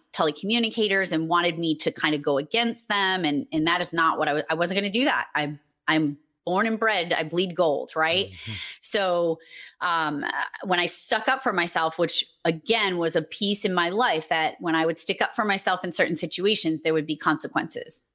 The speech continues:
Speaker 1: And I had an abusive ex-husband, um, that if I stuck up for myself, then the consequences weren't good. So I, I would obvi-, I would, uh, a lot of times avoid sticking up for myself. And I did in this particular situation. And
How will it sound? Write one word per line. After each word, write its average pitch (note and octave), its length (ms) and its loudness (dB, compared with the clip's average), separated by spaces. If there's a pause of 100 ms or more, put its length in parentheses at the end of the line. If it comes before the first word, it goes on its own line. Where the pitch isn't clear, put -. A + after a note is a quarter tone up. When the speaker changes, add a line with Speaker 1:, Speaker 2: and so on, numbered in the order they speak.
Speaker 1:
And D3+ 340 0
I D#3 120 0
had D#3+ 160 0
an D#3 100 2
abusive D3 680 -2
ex-husband, A3+ 880 0 (400)
um, C#3+ 460 0 (100)
that D3+ 280 2 (200)
if E3 180 -2
I D3+ 140 4
stuck E3 280 0
up C4 140 2
for B3 100 2
myself, E3+ 540 0
then D3 340 0 (300)
the D3 120 -4
consequences D#3 680 0
weren't D3+ 240 -2
good. E3 340 2
So D#3 320 0
I, D#3 300 0
I D#3+ 100 2
would D#3 260 0 (520)
obvi-, G3 500 -2
I F#3 100 4
would, F3 160 0 (100)
uh, B2+ 180 2 (260)
a F#3+ 80 -2
lot G#3 220 2
of A#3 60 -2
times F#3 280 -2
avoid D#3 720 -2 (680)
sticking F#3 320 2
up - 140 0
for E3+ 60 -2
myself. D3 400 0
And F#3+ 100 2
I F#3+ 80 2
did F#3 240 0
in F#3 80 2
this F3 180 0
particular E3 520 0
situation. F3+ 640 0
And F3 320 0